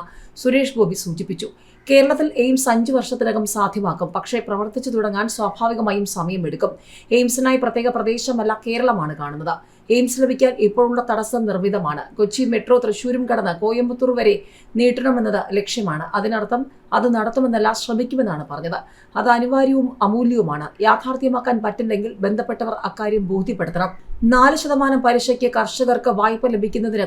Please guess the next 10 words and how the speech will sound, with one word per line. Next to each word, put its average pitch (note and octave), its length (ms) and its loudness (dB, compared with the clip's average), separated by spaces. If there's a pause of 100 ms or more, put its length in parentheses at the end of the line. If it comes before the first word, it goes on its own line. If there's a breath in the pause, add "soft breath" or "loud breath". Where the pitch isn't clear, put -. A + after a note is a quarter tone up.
തടസ്സമായത് G#3 600 0 (340 loud breath)
മുൻപ് A#3 240 6
ഇവിടെ A#3 180 2
നിന്നും A3+ 380 -2
നബാർഡിലേക്ക് A#3+ 560 4
പോയ G3+ 160 0 (100)
കത്താണ്. E3 300 -4
ആ G#3 340 2
കത്തിന് G#3 280 -4 (140)
മറുകത്ത് A3+ 520 2